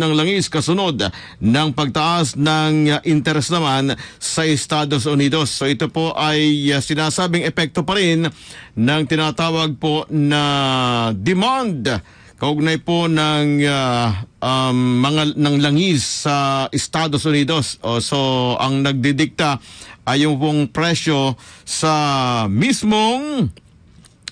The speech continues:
ah, international market. Ayan, okay. So, isa po yan sa mga balitang ating, ah, well, tinututukan. At maliban po dito,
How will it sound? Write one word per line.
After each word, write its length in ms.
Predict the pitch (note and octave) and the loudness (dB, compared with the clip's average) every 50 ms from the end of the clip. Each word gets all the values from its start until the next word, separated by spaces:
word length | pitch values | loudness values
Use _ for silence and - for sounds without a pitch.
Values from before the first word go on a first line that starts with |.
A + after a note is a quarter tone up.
| - - - D#3 | -16 -8 -4 -2
ah, 1300 | D#3 D#3 D#3 D#3 D3+ D3+ C#3+ C#3 C3 B2+ B2+ A#2+ A#2+ A#2 A2 A2 G#2+ G2+ F#2+ F2+ E2+ C#2 A1 D2+ C#2+ - - | 0 0 2 0 0 0 0 0 0 2 2 0 0 0 0 -2 -2 -2 -2 -4 -4 -6 -6 -8 -8 -4 -2
international 1200 | E3 F3 F3+ - - F3+ D#3 C3+ C#3+ D3+ D3+ D3+ D3 - - D#3+ D3+ D3+ D3+ D3+ D#3 D#3 D3 B2+ - - - - - - - - | 0 0 2 2 0 0 0 2 2 2 2 2 0 0 0 0 0 2 2 2 0 0 0 -2 -6 -12 -20 -20 -20 -20 -8 -2
market. 800 | F2+ G#2+ A2+ A#2 B2 B2 B2 A#2+ - - B2 B2+ B2+ B2 A#2 - - G2 | 0 2 4 4 4 2 2 0 0 0 0 0 2 0 0 -2 -4 -2
Ayan, 720 | G#2+ G#2 G#2 G#2+ A2 A2 A#2 A#2+ B2 B2+ B2+ B2 A#2+ A2 | 0 0 2 2 2 2 2 2 2 2 2 2 2 0
okay. 560 | A2+ A#2 A2 - F3 G3+ A#3 G#3+ - E3 - - - - - - - - | 0 -2 -2 -2 -2 0 0 2 0 0 -2 -6 -12 -20 -20 -20 -20 -20
So, 240 | - - - E3 E3 | -16 -8 -4 -2 0
isa 240 | F3 E3 - G#3 | 0 0 -2 -2
po 160 | - - A3+ A#3+ | -4 -2 -2 0
yan 160 | B3 A#3+ A#3 | 0 0 0
sa 160 | G#3 - A#3+ | 0 0 0
mga 240 | G#3+ A3+ A3 A3 A3 | -2 0 -2 -2 -2
balitang 400 | G3 A3 A3+ A#3+ A#3 G3+ A#3 A3 | -2 -2 -2 -2 -2 -2 -2 0
ating, 480 | A3 A3+ G#3 - A3 A3+ A3 A3 G#3+ | -2 -2 -2 -2 0 0 0 2 2
ah, 400 | G#3+ G#3 G#3 G3+ G3 G3 F#3+ F#3+ F3+ D#3 D3 D#3 D#3 | 0 0 0 0 -2 0 0 0 0 0 -2 -6 -8
well, 400 | D3 C3+ D3+ D#3+ F#3 A3 A#3 A3 | -6 -4 -2 -2 -2 -2 -4 -4
tinututukan. 800 | G3+ F#3+ F#3+ G3 F3 G3+ F#3 G3 G#3+ G#3+ G#3 G#3 A3 A3+ B3 B3+ A#3+ | -2 0 0 0 0 -2 -2 -2 -2 -2 0 0 0 0 0 -2 -2
At 140 | G#3 D#3 | -2 -2
maliban 480 | E3 F#3 G3 G#3+ A3+ G#3+ A3 A3 G#3 - | -2 -2 -2 0 -2 0 0 -2 -2 0
po 80 | G#3 G#3 | 0 0
dito, 320 | G3 A3 A3 A3 A#3 | 0 0 0 0 0